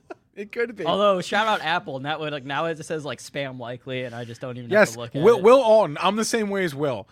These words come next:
Speaker 1: Get that, get that pop-up out of my face so I can proceed to why I'm here in the first place.
Speaker 2: Yeah.
Speaker 1: And sure, I'll accept it. Um,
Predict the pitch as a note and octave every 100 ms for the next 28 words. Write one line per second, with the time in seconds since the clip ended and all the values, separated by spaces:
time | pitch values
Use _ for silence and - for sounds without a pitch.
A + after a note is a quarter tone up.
0 | _ _ - C#3 F#3+ B3 A3+ C3 D#3+ F#3+
1 | B3+ A#3 - F#3 D#3+ C#3 - C3 D3+ F3+
2 | F3+ - G#2+ G#2+ - - A#2 A#2+ D3 -
3 | D#3 - D3+ C#3 C3 D3 C3+ D3 C3+ C#3+
4 | D#3+ - B2+ G2+ - G2+ A2 - _ -
5 | _ _ - C#3+ C#3 C#3+ D3 C3+ - A3
6 | D#3 D3+ F3+ - G2+ F2+ C3+ - - C#3
7 | C#3+ C#3+ C#3+